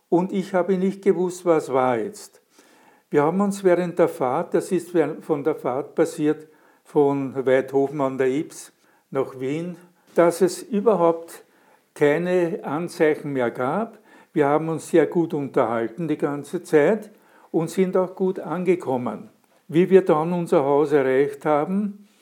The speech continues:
hat sie sich sehr müde, abgeschlagen gefühlt und hat gesagt, „Also heute möchte ich nicht mehr Fernsehen, ich lege mich nieder.“ Kaum gesagt, getan, bricht sie mir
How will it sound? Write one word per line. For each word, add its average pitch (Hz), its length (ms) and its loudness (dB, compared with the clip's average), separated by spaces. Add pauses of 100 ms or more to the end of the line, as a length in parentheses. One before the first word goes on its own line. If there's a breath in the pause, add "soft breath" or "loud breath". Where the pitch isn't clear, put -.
(240 soft breath)
hat 170 160 0
sie 185 80 4
sich 160 240 -4
sehr 175 200 4
müde, 160 440 0
abgeschlagen 135 800 -6
gefühlt 170 720 -4 (420 soft breath)
und 165 180 -6
hat 170 200 0
gesagt, 165 500 2
„Also 160 260 4
heute 147 360 0
möchte 139 360 -2
ich 117 120 -6
nicht 147 320 -10
mehr 170 140 0
Fernsehen, 151 680 -4 (340 loud breath)
ich 160 200 -2
lege 139 280 2
mich 139 280 -6
nieder.“ 120 420 -4 (540 soft breath)
Kaum 196 380 4
gesagt, 170 600 0
getan, 160 560 -2
bricht 170 380 -6
sie 196 100 -2
mir 165 320 2